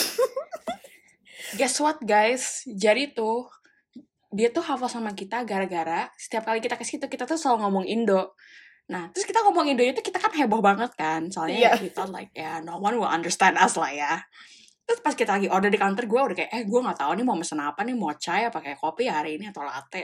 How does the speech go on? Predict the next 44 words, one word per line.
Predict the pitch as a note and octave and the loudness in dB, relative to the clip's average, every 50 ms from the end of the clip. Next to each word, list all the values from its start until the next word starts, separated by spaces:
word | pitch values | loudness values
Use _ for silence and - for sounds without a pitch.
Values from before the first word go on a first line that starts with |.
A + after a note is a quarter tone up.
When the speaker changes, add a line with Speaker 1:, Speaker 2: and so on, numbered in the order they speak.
| - F#3 | -10 -12
Speaker 2:
Terus | - - - - | -14 -14 -10 -10
lu | G3 | -10
kayak, | G3 G3+ - - - | -8 -8 -10 -8 -6
"Ah, | A3 C4+ C4+ | -6 -6 -4
gue | F#3+ F3 | -4 -4
mau | F#3+ A3 A#3 | -4 -4 -6
mesen | F#3 D#3+ - - - | -6 -8 -8 -10 -10
ini, | F3 F#3+ G3 F#3+ F#3 F#3 | -10 -8 -8 -6 -6 -6
ini." | F3 D#3+ - - - - - | -8 -10 -12 -20 -20 -20 -4
Terus | - A4 A4 | -2 0 2
tiba-tiba | D4+ A3+ A#3 E4 C4 G#3+ F#3 F#3+ | 2 2 4 4 2 0 0 0
si | - | -2
mas-mas | A3+ G3 F#3+ F#3 - - G#3+ - | -2 -2 -2 -2 -4 -6 -6 -4
yang | - F#3+ F3+ F#3 | -4 -4 -4 -4
di | F#3 | -4
counter, | - F3+ F3+ F3 E3+ F3+ F#3+ - - - - - - - _ | -4 -4 -4 -4 -4 -8 -12 -14 -18 -18 -18 -18 -20 -6 _
"Oh | - G#4+ A#4 | 4 6 8
iya, | G4 G4 G4 G#4+ G#4+ | 8 8 8 8 8
mau | G4 | 6
mesen | F4 E4 E4 - D4+ | 6 6 4 2 2
apa?" | C#4 C#4 C#4 - - - D4 D4 D4+ D#4 | 2 2 2 2 2 2 2 2 2 0
Terus | - - A#4+ - E4 A#3+ | 0 0 2 2 4 4
literally | B3 B3 B3 A#3 C4 E4 | 2 2 2 2 2 2
kita | E4+ G4+ E4+ D#4 | 2 4 4 4
berdua | A#3 A3 G3+ G3+ A#3 D#4 | 4 4 6 8 6 6
kayak | - - - A3 G3+ | 6 2 -2 -2 0
ngelongo | G3 F3+ F3+ F3 E3+ F3+ - E4+ - | 2 2 2 2 2 2 0 -2 -2
gitu, | F#3 G3+ C4 F4 | -2 -4 -6 -6
"Oh, | - - - - | -8 -8 -10 -12
ternyata | - - D4+ - D#3+ E3+ F3+ | -8 -8 -8 -8 -8 -8 -8
dia | F3 | -8
orang | D#3+ D3+ D3+ D3 | -6 -6 -8 -8
Indo, | D#3 E3 D#3+ D#3 D3 E3 E3 - | -8 -8 -8 -8 -6 -6 -6 -6
astagfirullahaladzim." | D#3 F3 F3 E3+ - - D3 - - D3+ D#3 D#3+ D#3+ D#3+ E3 E3 G3+ G3 G3+ G3+ G3+ G#3 G#3+ A3+ A#3 A3 A3 | -4 -6 -6 -6 -10 -12 -14 -12 -10 -8 -6 -4 -2 -2 -4 0 2 2 4 4 4 4 4 2 2 2 4
Speaker 1:
<laughs> | - D#4+ D#4 - - D4 - - D4 - - | 4 4 4 4 0 -2 0 -2 -4 -4 -2
Speaker 2:
Terus | - G#4+ A4 | -2 0 2
dari | D4 G#3 F#3+ | 4 2 2
situ, | B3 A#3+ - F4+ F#4 - C4 | 0 0 -2 -2 -2 0 -2
ya, | A3+ F3+ F3+ | -2 -2 -2
tiap | - - - E3 - | -4 -8 -10 -8 -6
kali | - D#3 D#3+ F3 F#3 | -4 -4 -2 -2 -2
kita | F3 F3 - | -4 -4 -6
ke | F#3+ | -6
situ, | - F#3+ F#3+ B3 C4 | -8 -4 0 2 0